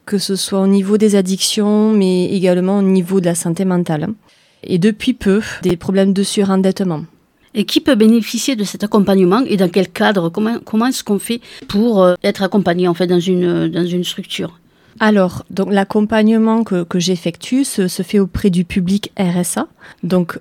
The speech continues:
Speaker 1: quand on est allocataire R S A, ça donne des droits et ça donne des devoirs. En l'occurrence, l'allocataire, il bénéficiera d'un accompagnement personnalisé auprès d'un référent qui l'aidera à lever des difficultés. Il fixera avec lui des objectifs d'insertion.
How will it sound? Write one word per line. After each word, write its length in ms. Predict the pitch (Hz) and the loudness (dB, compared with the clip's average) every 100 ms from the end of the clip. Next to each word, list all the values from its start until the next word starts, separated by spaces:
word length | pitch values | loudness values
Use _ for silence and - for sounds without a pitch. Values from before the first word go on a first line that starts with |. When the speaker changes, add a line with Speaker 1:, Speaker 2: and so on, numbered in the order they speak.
| _ | _
Speaker 1:
quand 240 | 220 214 214 | -2 0 2
on 140 | 196 | 4
est 120 | 226 | 4
allocataire 600 | 214 185 185 185 - 220 | 4 2 0 -4 -2 -4
R 220 | 220 185 | -2 -2
S 220 | 180 - 254 | -2 -4 -4
A, 300 | 269 294 - | -2 -2 -6
ça 180 | - 190 | -4 0
donne 220 | 196 226 | 4 4
des 140 | 208 190 | 4 2
droits 360 | 190 180 214 | 0 0 0
et 60 | 226 | 0
ça 120 | 170 | -2
donne 280 | 165 190 220 | 0 2 4
des 100 | 220 | 2
devoirs. 640 | 185 175 143 - - - _ - - - | 0 -2 -4 -6 -8 -16 _ -20 -20 -4
En 80 | 175 | -2
l'occurrence, 600 | 175 170 170 202 220 - | -2 -4 -2 0 0 0
l'allocataire, 800 | 220 185 180 175 170 170 214 214 | 0 2 0 -2 -4 -2 -2 0
il 180 | 180 | -2
bénéficiera 720 | 165 190 196 - 196 208 202 | 0 2 2 0 -4 -2 0
d'un 160 | 190 190 | 2 2
accompagnement 760 | 185 208 202 202 196 196 190 | 2 0 -2 2 2 4 4
personnalisé 840 | 190 190 190 208 190 175 170 208 330 - | 2 -2 -2 -2 -2 -2 -2 -2 -4 -2
auprès 320 | 196 - 233 | -2 2 2
d'un 220 | 208 208 | 4 4
référent 460 | 180 175 160 151 240 - - | 2 -2 -4 -2 -2 -4 -2
qui 100 | 196 | 2
l'aidera 400 | 190 185 196 226 | 2 2 2 4
à 80 | |
lever 320 | 214 190 180 220 | 4 4 2 2
des 140 | 208 | 2
difficultés. 640 | 180 196 196 190 165 - - - _ _ | 0 -4 -6 -6 -8 -12 -12 -20 _ _
Il 120 | 202 190 | -4 -4
fixera 520 | 190 - 185 180 196 | -6 -4 -4 0 0
avec 260 | 185 190 | 0 -4
lui 300 | - 202 226 | -4 -2 -2
des 260 | 170 208 190 | 2 2 4
objectifs 400 | 196 175 170 185 | 2 -2 -4 -2
d'insertion. 600 | 170 156 165 - - 285 | 0 0 -4 -4 -2 -2